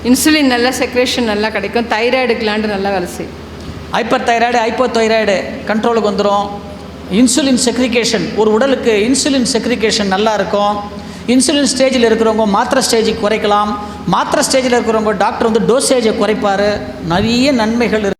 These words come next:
Speaker 2: மகரிஷி வந்து ஒவ்வொரு இடத்துலையும் நுணுக்கமா கொடுக்குறாரு இந்த பயிற்சியை.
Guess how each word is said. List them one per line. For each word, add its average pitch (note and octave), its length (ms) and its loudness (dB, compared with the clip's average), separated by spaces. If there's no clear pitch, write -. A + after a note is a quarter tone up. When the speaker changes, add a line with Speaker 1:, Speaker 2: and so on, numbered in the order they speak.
Speaker 2:
மகரிஷி B3 240 -2
வந்து B3 340 2
ஒவ்வொரு C#4 760 2
இடத்துலையும் D4+ 440 2
நுணுக்கமா D#4+ 440 0
கொடுக்குறாரு C4 480 0
இந்த A#3 160 0
பயிற்சியை. A3+ 520 0